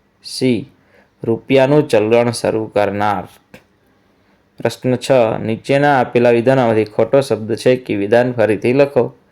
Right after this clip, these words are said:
એમાં પહેલું વિધાન, હુમાયુએ દિલ્હી પાસે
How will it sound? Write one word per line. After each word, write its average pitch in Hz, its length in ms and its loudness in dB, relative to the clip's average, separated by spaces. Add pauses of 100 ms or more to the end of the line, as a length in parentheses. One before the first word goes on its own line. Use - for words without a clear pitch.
(580)
એમાં 107 240 -2
પહેલું 117 280 4
વિધાન, 135 400 4 (600)
હુમાયુએ 147 640 2
દિલ્હી 127 340 2
પાસે 139 600 0